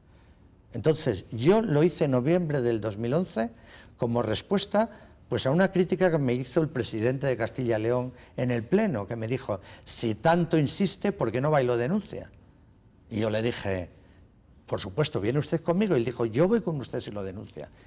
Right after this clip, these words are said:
Yo fui y él no quiso venir, y eso que esperé durante bastantes días hasta que leyese lo que planteábamos de denuncia. Bien, y fui al fiscal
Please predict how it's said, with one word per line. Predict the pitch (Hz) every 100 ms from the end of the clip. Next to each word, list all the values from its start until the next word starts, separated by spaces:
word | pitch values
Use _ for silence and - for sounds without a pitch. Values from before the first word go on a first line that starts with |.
| - -
Yo | 110 147
fui | 151 196
y | 156
él | 127
no | 120
quiso | 139 -
venir, | 113 127 160 156 - -
y | 127
eso | 139 120
que |
esperé | 120 - 110 135
durante | 123 104 92 104
bastantes | 95 143 139 127 123
días | 151 151 - - - - - - - -
hasta | - - 104
que | 95
leyese | 90 92 120 - 147 151 -
lo | 107
que | 110
planteábamos | 113 92 90 113 104 101 98
de | 92
denuncia. | 92 90 82 - 98
Bien, | 101 120 78 - - - - - - _ _ -
y | 160
fui | 151 220
al | 214
fiscal | 175 165 208 180